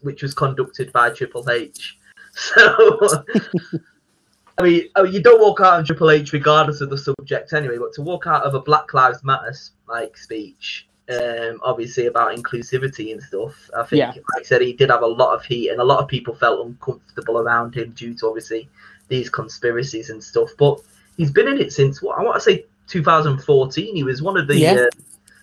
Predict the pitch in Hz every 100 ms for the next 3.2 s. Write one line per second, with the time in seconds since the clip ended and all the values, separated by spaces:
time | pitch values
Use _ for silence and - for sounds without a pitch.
0 | - _ - 143 139 202 160 139 135 135
1 | 123 131 131 131 131 135 127 131 - 127
2 | 131 131 120 156 - 139 139 107 135 180
3 | 123